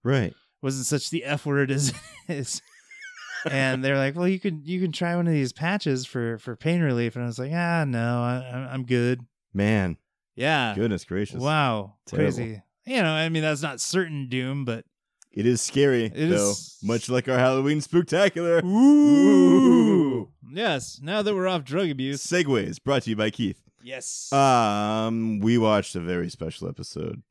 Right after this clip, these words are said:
Speaker 1: for our fourth part of our Halloween spooktacular.
Speaker 2: We did. So a few episodes ago,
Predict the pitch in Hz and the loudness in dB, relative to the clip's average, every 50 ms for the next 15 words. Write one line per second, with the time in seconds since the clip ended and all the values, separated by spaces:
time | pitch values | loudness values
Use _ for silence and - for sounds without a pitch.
0 | _ - _ - 90 78 76 78 78 - - 92 87 85 80 - _ _ _ - | _ -20 _ -10 -8 -6 -6 -6 -8 -6 -4 -2 -2 -2 -4 -6 _ _ _ -6
1 | - 90 85 82 76 - _ _ _ _ - 90 95 87 85 82 73 78 82 78 | -4 -2 -2 -2 -4 -8 _ _ _ _ -8 -8 -6 -6 -6 -6 -6 -6 -6 -6
2 | 80 80 76 - - - - - - - - - - - - 110 123 147 131 117 | -6 -8 -8 -10 -10 -12 -14 -10 -10 -10 -10 -12 -14 -14 -12 -8 -8 -10 -8 -2
3 | 147 156 156 147 139 117 - - - 170 160 156 156 151 151 151 143 139 135 92 | -2 0 0 0 -2 -2 -4 -4 0 0 2 2 2 2 0 -2 -4 -6 -8 -10
4 | - _ _ _ _ - 147 143 139 139 135 131 - - - 190 202 208 214 214 | -14 _ _ _ _ -10 -6 -4 -2 -2 -2 -4 -6 -8 -8 -6 -4 -4 -2 -4
5 | 214 202 165 170 156 - 139 - 135 120 113 110 117 104 110 98 101 113 120 | -4 -4 -4 -4 -4 -6 -6 -6 -6 -8 -8 -8 -10 -10 -10 -10 -8 -10 -12